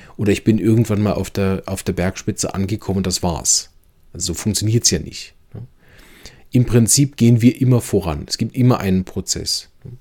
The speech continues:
Und dass wir den nach unten definieren oder nach oben definieren, ist ja sehr persönlich, subjektiv, manchmal vielleicht auch vermeintlich objektiv.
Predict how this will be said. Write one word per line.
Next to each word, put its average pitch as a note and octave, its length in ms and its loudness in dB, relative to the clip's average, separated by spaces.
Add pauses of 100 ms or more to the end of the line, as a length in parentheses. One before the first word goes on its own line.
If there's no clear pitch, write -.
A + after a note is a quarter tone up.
(440)
Und A#2 160 0
dass A2+ 180 2
wir B2+ 160 6
den B2 160 4
nach A2 200 0
unten C3+ 520 2
definieren A#2 600 0
oder F#2+ 160 -2
nach E2+ 140 -4
oben A2 360 0
definieren, G#2+ 500 -2
ist - 140 -6
ja F2 80 -4
sehr F#2 260 0 (320)
persönlich, F#2 680 2 (100)
subjektiv, G#2 720 -2 (400)
manchmal A#2+ 420 4
vielleicht G2+ 360 2
auch F#2+ 80 -4
vermeintlich F#2+ 640 0
objektiv. - 720 -4